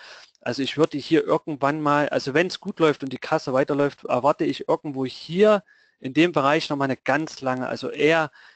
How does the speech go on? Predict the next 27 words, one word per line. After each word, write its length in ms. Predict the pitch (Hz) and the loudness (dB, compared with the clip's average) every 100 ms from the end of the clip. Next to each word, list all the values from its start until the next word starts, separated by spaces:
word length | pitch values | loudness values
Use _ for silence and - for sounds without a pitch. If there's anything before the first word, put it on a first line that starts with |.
| _ | _
eine 80 | 131 | -12
Kerze 500 | - - 165 - 147 | -8 -2 -2 -2 -6
wie 120 | 139 | -4
heute 260 | 131 143 123 | -2 -2 -4
früh. 300 | - 160 151 _ _ _ _ _ _ _ _ _ _ | -6 -4 -4 _ _ _ _ _ _ _ _ _ _
Also 220 | 127 123 | -4 0
noch 100 | 139 | 0
mal 160 | 143 139 | 0 0
zwei 220 | - 147 | 2 2
Minuten 380 | 143 147 170 143 | 4 -2 -4 -6
im 140 | 135 | -4
Sinne 220 | 127 147 | -2 -4
von 160 | 139 131 | -4 -8
fünfundzwanzig 680 | - 151 135 131 127 120 - | -8 -8 -6 -6 -8 -10 -12
Punkte. 380 | 131 135 107 - _ _ - - _ _ | -14 -12 -14 -16 _ _ -20 -20 _ _
Also 200 | 117 135 | -6 0
irgendwann 500 | 156 160 143 139 156 | 0 0 0 0 0
hier 160 | 143 | -2
oben, 420 | 147 156 160 147 131 - | -2 -2 -4 -6 -8 -14
wenn 560 | 120 117 117 113 139 151 | -20 -20 -18 -2 -2 0
es 300 | - 131 - | -6 -8 -4
denn 200 | 131 127 | -4 -4
sozusagen 520 | 127 - 127 - 123 | -10 -4 -4 -4 -16
kneift 420 | - 131 151 - | -4 0 0 -2
in 80 | 135 | -8
der 160 | 107 | -6
Hose, 680 | 135 123 139 131 120 120 | -4 -4 -4 -4 -4 -6